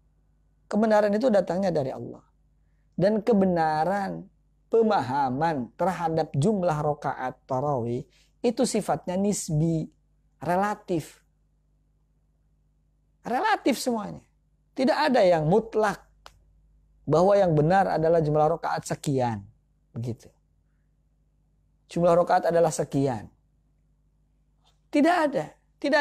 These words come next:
ada yang mutlak, tidak ada yang benar. Tidak ada yang benar-benar dia seratus persen bahwa ini adalah benar sebagaimana benarnya Al-Qur'an. Seratus persen benar.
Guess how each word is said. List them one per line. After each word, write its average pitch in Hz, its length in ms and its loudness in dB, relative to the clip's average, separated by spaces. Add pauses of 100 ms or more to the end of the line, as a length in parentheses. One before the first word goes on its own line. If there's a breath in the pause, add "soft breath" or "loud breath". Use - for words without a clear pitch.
ada 269 80 6
yang 247 80 4
mutlak, 247 400 -2
tidak 262 160 2
ada 269 80 4
yang 165 80 6
benar. 208 260 2 (400)
Tidak 240 200 0 (120)
ada 220 60 4
yang 226 160 2 (100)
benar-benar 196 720 4
dia 185 240 2
seratus 196 400 -4
persen 196 320 -2
bahwa 156 240 2
ini 208 160 0
adalah 190 320 0
benar 165 400 0
sebagaimana 170 640 0
benarnya 156 480 2
Al-Qur'an. 165 600 -2 (340)
Seratus 151 400 -6
persen 160 320 -2
benar. 135 480 -4